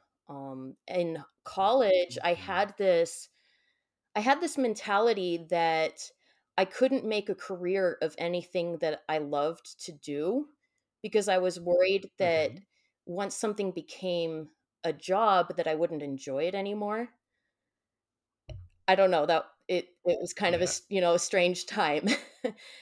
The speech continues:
Speaker 1: And then I got married
Speaker 2: <laughs>
Speaker 1: and I had my children, and writing just kind of went to the side for a long time. I still did a lot of
Speaker 2: Mm.
Speaker 1: reading, and I do think that,
Speaker 2: Okay.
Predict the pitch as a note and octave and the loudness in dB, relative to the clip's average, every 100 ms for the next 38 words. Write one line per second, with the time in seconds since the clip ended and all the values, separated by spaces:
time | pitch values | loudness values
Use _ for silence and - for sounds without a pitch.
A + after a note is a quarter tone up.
0 | - G#3 G#3 G#3+ B3 C4+ A3 G3 G3 G3 | -4 -2 0 0 2 0 0 0 2 2
1 | G3 G3 - F3 F3 F3 F#3+ F#3 F#3 - | 2 0 -2 -4 -4 -2 -2 -2 -4 -2
2 | G#3 G3 G3+ F#3+ F#3 F#3 F#3 - - F3 | -2 -2 -2 0 0 0 -2 -6 -4 -2
3 | E3 E3 E3 E3+ - _ _ _ _ - | 0 -2 -4 -8 -14 _ _ _ _ -6
4 | F#3 F3+ G3+ A3+ G#3+ G#3 F#3+ - - F#3+ | 2 4 6 4 0 -2 -4 -6 -6 -2
5 | F#3 E3 D3+ - - F3 F3 - - F3 | 0 -2 -4 -16 -6 -2 0 -2 -4 -4
6 | D3 - D#3 E3 C#3+ D3 - E3+ D#3+ D3+ | -6 -2 2 2 2 -2 -8 -4 -2 -2
7 | D3 D3 C#3+ - C#3 C3 C3 C#3+ - G#3+ | -4 -6 -10 -12 -12 -12 -10 -10 -6 -4
8 | G#3 G#3 F3+ E3 D#3 - D3+ D#3 F#3+ A3 | -4 -2 -2 -2 -4 -8 -8 -4 -2 0
9 | C4 C#4 - _ _ _ - F#3 E3+ E3 | 0 -2 -8 _ _ _ -6 -2 -2 -2
10 | F3 E3+ F3+ D#3+ - D#3 C#3+ A#2+ | -6 -4 -6 -6 -6 -6 -6 -8